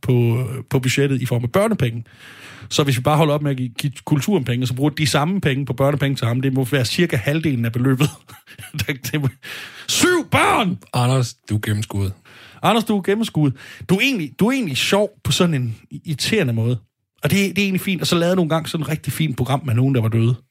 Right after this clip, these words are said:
Speaker 1: som ingen kendte. Det kunne jeg sgu godt lide dig for. Men så lavede du også sådan noget med Taxa. Og så var du, <laughs> og så var du også på Ekstrabladet. Hvor dum at høre på. Men din bror er sgu meget cool. Nok, nok om det. Nok om det. Fordi nu vi snakker om, det, det,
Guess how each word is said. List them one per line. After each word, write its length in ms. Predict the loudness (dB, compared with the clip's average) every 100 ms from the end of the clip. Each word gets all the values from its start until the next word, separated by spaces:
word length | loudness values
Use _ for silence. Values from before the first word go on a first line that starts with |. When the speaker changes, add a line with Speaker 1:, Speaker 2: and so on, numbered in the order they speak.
| _ -4
Speaker 1:
som 120 | 0
ingen 180 | 2 0
kendte. 220 | 0 -2 -2
Det 100 | 0
kunne 100 | 0
jeg 80 |
sgu 140 | 0 -4
godt 200 | -6 -6
lide 100 | -8
dig 100 | -8
for. 220 | -10 -10 _ _ _ _ _ _ _ _ -2
Men 100 | 0
så 100 | 2
lavede 180 | 4 4
du 100 | 2
også 120 | 2
sådan 100 | 0
noget 100 | 0
med 80 | 0
Taxa. 340 | 0 -2 -4 -14 _ _
Og 80 | -2
så 160 | 2 2
var 100 | 2
du, 180 | 2 2 0 _ -20
<laughs> 380 | _ _ -20 -8
og 80 | -2
så 80 | 2
var 80 |
du 60 | 2
også 140 | 0
på 80 | 0
Ekstrabladet. 520 | -4 -4 -10 -6 -6 -6 -20 -4
Hvor 100 | -2
dum 240 | 0 0
at 60 | 0
høre 120 | -4
på. 300 | -4 -4 -6 -8 -18 -18 -18 -6 0
Men 80 |
din 80 | 0
bror 180 | 2 2
er 40 |
sgu 160 | 2 -2
meget 220 | -4 -4
cool. 220 | -4 -6 -6 -12 _ -20 -16 -2
Nok, 280 | 0 0 0
nok 200 | 2 2
om 100 | 0
det. 160 | -4 -8 -2
Nok 160 | 0 0
om 80 | 0
det. 160 | -6 -8 -10
Fordi 260 | 0 0 2
nu 100 | 0
vi 80 | 2
snakker 340 | 2 2 2 2
om, 280 | 0 -4 -2 0
det, 200 | 0
det, 120 | 0